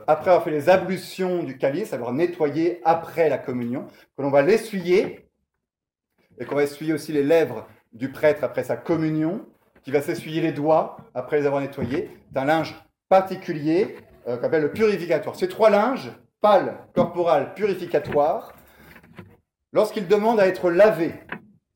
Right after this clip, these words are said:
avant de les laver, le prêtre, c'est le rôle du sous-diacre no-, normalement, passe ces trois linges,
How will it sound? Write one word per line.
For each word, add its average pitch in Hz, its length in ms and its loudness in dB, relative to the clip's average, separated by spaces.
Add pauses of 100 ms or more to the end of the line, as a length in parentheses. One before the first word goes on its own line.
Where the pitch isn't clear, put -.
(440)
avant 233 340 6
de 196 60 -2
les 180 100 2
laver, 156 540 2 (260)
le 143 160 -2
prêtre, 165 520 0 (160)
c'est 127 80 -10
le 127 60 -6
rôle 143 160 0
du 131 100 -6
sous-diacre 170 500 -2
no-, 131 180 -8
normalement, 117 540 -8 (640)
passe 220 320 6
ces 175 120 -2
trois 185 220 4
linges, 175 500 2